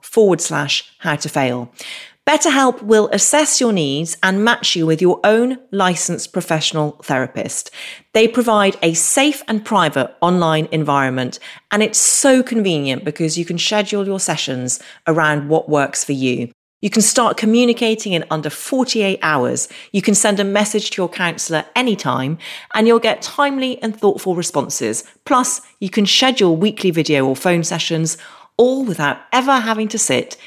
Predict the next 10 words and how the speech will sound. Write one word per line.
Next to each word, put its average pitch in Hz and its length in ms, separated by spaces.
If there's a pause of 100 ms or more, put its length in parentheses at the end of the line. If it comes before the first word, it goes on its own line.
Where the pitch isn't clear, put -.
(140)
in 147 120
an 139 120
uncomfortable 151 760
waiting 127 380
room. 127 240 (760)
Anything 226 380
you 208 100
share 170 480
is 165 220
confidential. 135 840